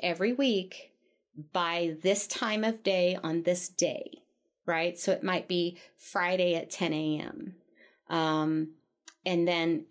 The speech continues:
when I hit that deadline,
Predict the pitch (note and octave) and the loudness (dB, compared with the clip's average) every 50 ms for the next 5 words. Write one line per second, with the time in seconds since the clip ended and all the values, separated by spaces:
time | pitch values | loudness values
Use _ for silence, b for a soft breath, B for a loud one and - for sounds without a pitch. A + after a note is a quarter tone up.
0 | _ - F#3 F3+ F3+ F3+ F3 F3 E3+ E3+ F3 F3 F3+ F#3 F3+ - - F3 - - | _ -14 -8 -4 -2 0 0 0 0 0 0 0 0 0 -2 -6 -10 -12 -6 -2
1 | A#3 B3 A#3+ - A3 G3+ - - - G3 G3 G#3 G3+ G3 F3+ E3+ E3 D#3+ D#3 D#3 | -2 -2 0 -2 -4 -6 -4 -2 0 2 2 2 2 0 0 0 0 0 0 0
2 | D#3 D#3 D#3 D#3 | 0 0 -2 -4